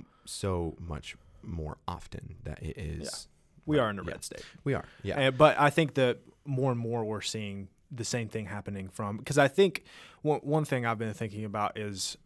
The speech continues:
Speaker 2: a lot is there are certain parts of either party that quote, quote unquote support a certain part of the Christian vision.
Speaker 1: Yeah.
Speaker 2: Like, um, I think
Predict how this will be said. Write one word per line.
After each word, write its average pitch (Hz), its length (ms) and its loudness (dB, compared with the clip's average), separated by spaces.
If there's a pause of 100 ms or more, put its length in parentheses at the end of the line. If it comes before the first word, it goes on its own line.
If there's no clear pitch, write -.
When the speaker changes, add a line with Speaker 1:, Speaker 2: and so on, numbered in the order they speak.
(220)
Speaker 2:
a 120 100 -6
lot 110 400 0
is 98 460 -8
there 143 200 6
are 151 200 8
certain 131 360 0
parts - 440 0
of 110 440 -8
either 110 260 -2
party 104 560 -4 (500)
that 110 260 2 (600)
quote, 120 300 0 (160)
quote 123 160 0
unquote 110 240 -6
support - 640 -2
a 95 60 -8
certain 110 560 -4 (380)
part - 380 -2
of 101 140 -10
the 98 80 -12
Christian - 320 -10
vision. 95 340 -8
Speaker 1:
Yeah. 190 140 -2
Speaker 2:
Like, 123 240 4 (440)
um, 110 520 -2
I 120 100 0
think - 440 -8